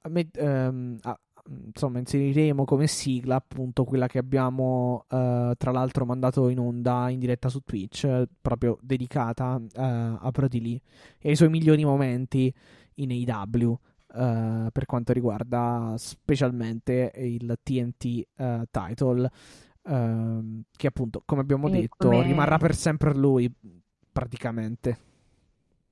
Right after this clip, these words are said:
Speaker 2: Esatto, e come avevamo chiuso, io non credo, però dovunque tu sia, che tu possa riposare in pace, perché è stata... e speriamo di non dover mai più vedere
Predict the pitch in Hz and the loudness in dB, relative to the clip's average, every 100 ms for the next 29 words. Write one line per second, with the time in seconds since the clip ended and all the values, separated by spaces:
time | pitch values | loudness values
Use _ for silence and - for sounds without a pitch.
0 | _ _ _ _ 175 175 156 135 - - | _ _ _ _ -6 0 0 0 -6 -12
1 | - 185 175 175 175 170 165 165 170 175 | -8 -4 -2 0 0 -2 -4 -4 -4 -6
2 | 175 170 165 160 151 151 147 170 170 156 | -6 -8 -2 -2 0 -4 -8 -8 -8 -8
3 | 151 156 - 175 160 165 165 156 147 151 | -14 -16 -6 -4 -4 -8 -8 -6 -4 -6
4 | 151 160 165 170 165 160 - _ 147 139 | -8 -8 -8 -10 -12 -12 -14 _ -8 -6
5 | 131 131 - - - - _ _ - 160 | -6 -8 -12 -16 -18 -20 _ _ -16 -14
6 | - 160 156 - 156 151 151 151 147 151 | -14 -14 -16 -12 -12 -10 -12 -12 -12 -14
7 | 151 131 123 123 143 139 - _ 139 131 | -14 -12 -12 -12 -16 -16 -20 _ -12 -8
8 | 143 - - _ 185 - 202 196 208 175 | -8 -10 -20 _ -8 -4 -2 -2 -2 -2
9 | 160 151 160 160 165 160 165 190 190 - | -4 -6 -6 -2 -4 -4 -6 -6 -6 -8
10 | 151 165 160 160 226 170 175 | -6 -4 -2 -2 -2 -2 -4